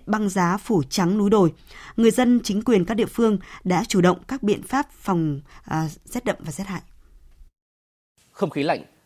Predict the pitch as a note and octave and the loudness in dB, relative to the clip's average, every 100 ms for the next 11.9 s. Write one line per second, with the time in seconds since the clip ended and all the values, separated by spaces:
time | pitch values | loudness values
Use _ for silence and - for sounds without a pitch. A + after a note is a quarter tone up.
0 | _ C4 F#3 A#2 A#2 - D#3+ A2+ G#2 A2 | _ -2 -2 -4 -8 -8 -6 -6 -6 -6
1 | A#2 D#3+ B2+ G3+ _ _ - C#3 C3 A#2+ | -8 -6 -6 -6 _ _ -10 -6 -2 -2
2 | A2 D3 C#3+ C3+ - _ D#3+ D#3+ F#3 D#3+ | 0 2 2 0 -10 _ -2 2 4 4
3 | D3 - D#3 C#3 B2 G#2 F#3 - _ - | 2 -4 0 4 6 4 2 -8 _ 0
4 | D#3+ D3 C3 A#2 - G#2+ A#2+ B2+ C3+ C#3+ | 4 4 2 -2 -6 -2 0 0 0 0
5 | A#2 - _ _ C#3+ D3 F3+ F3 E3 C#3+ | -2 -10 _ _ 0 0 0 0 0 -2
6 | - B2 - B2 G3+ - A#2+ A2+ F2 - | -4 -4 -2 -6 -4 -6 2 2 2 -8
7 | _ _ D#3 F3+ F3 C#3+ A#2 - A#2+ G#3 | _ _ 0 2 2 2 2 0 -2 -2
8 | G#3+ D3 A2 _ A3+ - - G2 - B2+ | -2 -2 -4 _ -6 -4 -4 -2 2 2
9 | G2+ - _ _ _ _ E3 C#3+ D#3 G#2+ | 2 -2 _ _ _ _ 4 4 0 -2
10 | B2+ A#2 D#3 D3 D#3 B2 - _ _ - | 0 0 0 0 0 -2 -8 _ _ -2
11 | F3+ C#3+ F#3+ F3+ G#3 F3 C#3+ A2+ | 0 2 0 2 0 2 2 2